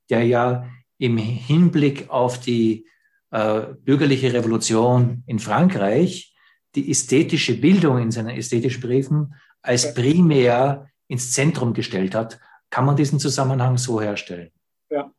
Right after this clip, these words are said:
Speaker 2: Wobei interessant ist, also ich, ich kenne nur einen einzigen kleinen Zettel,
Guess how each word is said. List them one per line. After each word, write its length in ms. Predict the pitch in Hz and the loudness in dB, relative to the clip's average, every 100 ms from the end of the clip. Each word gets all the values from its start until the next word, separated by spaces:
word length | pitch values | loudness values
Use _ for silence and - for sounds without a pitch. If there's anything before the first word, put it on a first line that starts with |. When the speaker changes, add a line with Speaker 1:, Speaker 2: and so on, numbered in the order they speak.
| _ _ _ _ _ _ _ | _ _ _ _ _ _ _
Speaker 2:
Wobei 340 | 156 160 175 208 | -4 -2 -2 -4
interessant 640 | 170 143 156 160 185 185 | -6 -6 -6 -6 -8 -8
ist, 160 | 185 - | -10 -8
also 200 | 151 170 | -8 -8
ich, 220 | 202 - | -10 -12
ich 180 | 160 - | -14 -6
kenne 240 | 175 180 | -4 -4
nur 160 | 165 160 | -4 -4
einen 100 | 143 | -6
einzigen 560 | - 165 208 196 170 151 | -6 -8 -6 -4 -6 -4
kleinen 420 | 165 156 175 160 | -4 -2 -2 -6
Zettel, 540 | - 190 170 135 - | -8 -10 -4 -4 -4